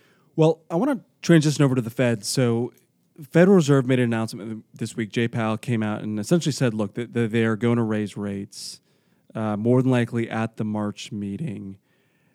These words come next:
And a lot of this is, is the Fed playing catch up. You know, it's, when you look at the stock market, right? The stock market, we've talked about this, is up over three hundred and fifty percent over the last ten years,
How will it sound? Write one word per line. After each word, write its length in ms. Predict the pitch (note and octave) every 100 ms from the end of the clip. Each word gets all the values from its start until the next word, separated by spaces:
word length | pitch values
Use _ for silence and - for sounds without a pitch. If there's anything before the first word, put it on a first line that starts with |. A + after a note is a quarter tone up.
| _
And 520 | B2+ B2 B2 A#2+ C3 - _ _ _ _
a 60 | C#3
lot 160 | D#3+
of 80 | A#3
this 160 | G#3+ -
is, 280 | A#2+ - -
is 340 | D3+ C3 A2+ - _
the 120 | B2+
Fed 400 | - - D3 C#3 - _ _
playing 400 | - C#3+ B2+ A#2
catch 420 | - B2+ E3+ D#3+
up. 220 | A2+ A2 A#2+
You 80 |
know, 80 | B2
it's, 260 | B2 - - _ _ _ _ _ _ _ _ _
when 140 | C3
you 100 | D3
look 160 | F3 F#3+
at 80 | - _ _ _ _
the 100 | C3
stock 320 | - B2+ A#2
market, 300 | A2+ G#2 G#2
right? 200 | G#2+ G#2+
The 80 | -
stock 300 | - C3 B2+
market, 220 | B2+ A2+
we've 80 | A2
talked 200 | C3 A#2+
about 160 | A2 G#2+
this, 200 | G2+ A#2
is 120 | G#2+
up 240 | A2+ - _ _ _ _ C#3
over 180 | A#2+
three 400 | A2+ - A#2+ C#3+
hundred 300 | C3+ B2 A#2+
and 100 | A2
fifty 240 | A2 A#2+ A#2
percent 400 | A2 G#2 A#2 A#2
over 140 | A2
the 60 | G#2+
last 260 | G#2+ G2+
ten 180 | - A2+
years, 240 | A2 A2